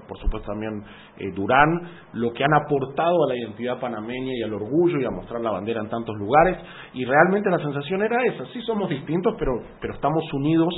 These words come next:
en esta construcción que es la identidad panameña, que algunos tienen una visión así muy, muy estricta, otros tenemos una visión más, más amplia, y lo fascinante es eso, que a pesar de nuestras diferencias,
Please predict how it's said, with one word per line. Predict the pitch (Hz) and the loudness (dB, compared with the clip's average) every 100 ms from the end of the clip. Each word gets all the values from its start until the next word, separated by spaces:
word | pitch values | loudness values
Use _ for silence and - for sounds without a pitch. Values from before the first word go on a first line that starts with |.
| 85 - - - | -6 -16 -12 -6
en | 120 | -2
esta | 139 - 160 | -2 0 0
construcción | - 143 - 127 - 139 147 | 2 0 0 -6 -2 2 2
que | 156 | 2
es | 139 | 0
la | 123 | 0
identidad | 120 113 120 120 | 0 -2 -4 -4
panameña, | 143 151 156 113 117 151 151 - - - | -2 -2 -2 -4 -4 -8 -12 -18 -20 -8
que | 104 | -4
algunos | 113 135 147 147 | -2 2 2 0
tienen | 127 127 131 | -4 -2 -2
una | 123 | -2
visión | 117 113 127 | -2 -4 -4
así | 117 - | -4 -6
muy, | 117 127 123 117 | -6 -4 -4 -4
muy | 123 139 | -4 -4
estricta, | 151 160 151 143 151 | -4 -6 -6 0 0
otros | 147 123 | -2 -6
tenemos | 117 113 | -8 -6
una | 120 | -6
visión | 113 - 123 120 | -6 -6 -6 -2
más, | 120 - - - - - - | -4 -6 -16 -18 -18 -20 -6
más | 123 127 147 | -4 -2 0
amplia, | 131 113 139 185 - - - | 0 0 0 0 -2 -14 -4
y | 151 | 2
lo | 139 | 2
fascinante | - - 139 165 170 | 0 -4 0 0 0
es | 180 | -2
eso, | 269 156 | 0 2
que | 143 | 2
a | 139 | 2
pesar | 147 - 269 | 2 4 6
de | 254 | 6
nuestras | 180 151 139 | 6 2 -2
diferencias, | 127 123 120 113 - 104 | -4 -6 -4 -4 -4 -8